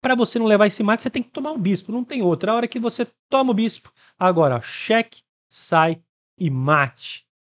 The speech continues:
Fala a verdade, que partidaça contra a Índia do Rei. Então, anota aí no caderninho, você quer surpreender seus adversários numa linha mais diferente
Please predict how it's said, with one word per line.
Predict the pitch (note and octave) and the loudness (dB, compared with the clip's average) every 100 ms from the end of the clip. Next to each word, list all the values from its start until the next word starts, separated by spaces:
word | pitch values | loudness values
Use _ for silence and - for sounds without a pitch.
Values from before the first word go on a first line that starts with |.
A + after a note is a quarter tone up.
| _ _ _ _ _ | _ _ _ _ _
Fala | _ F3 B3 B3 D3 C3 | _ -4 -4 0 0 0
a | |
verdade, | B2 A#2 C3 C#3 A#2+ A#2 - _ | -2 -6 -4 -6 -6 -12 -16 _
que | - A#3+ C#4+ | -8 -6 -6
partidaça | _ A3+ G#3+ - - D#3+ E3+ F#3 - E3 | _ 0 0 0 -4 0 0 0 -4 -6
contra | F#3 F3+ F3 | -6 -4 -4
a | F3+ | -2
Índia | F3 | -2
do | D#3+ C3 | -2 0
Rei. | E3 A3 - _ _ - | 0 -2 -6 _ _ -6
Então, | D4 G#3+ - A3 A3+ - - | 0 0 6 6 6 4 0
anota | B3+ B3 B3+ B3 A#3 | 6 8 8 6 4
aí | A#3 | 4
no | A3 | 2
caderninho, | - A#3 G3+ F3 G#3+ B3 D3+ - D3 | 2 2 6 4 4 4 2 -2 -8
você | G3 G3+ - | -2 -2 0
quer | A#3+ A#3 F#3+ | 0 2 0
surpreender | - - C4+ B3+ A#3 G#3 G#3 G3 | -2 -10 -4 -4 -2 -4 -4 -6
seus | - A3+ G3 F#3 | -4 -4 -2 -2
adversários | G3 G3 F#3 D#3 - F3 F3 E3+ - _ - | -2 -2 -2 -4 0 0 0 -6 -14 _ -14
numa | D4 B3+ | -4 -2
linha | F#3+ G3 F3 | 0 0 -2
mais | F3 C#3 | -2 -4
diferente | C3+ F3+ - C3+ C3 A3 C4 B3+ A3+ E3 - B2 | -6 -8 -8 -8 -6 -6 -6 -4 -6 -8 -10 -12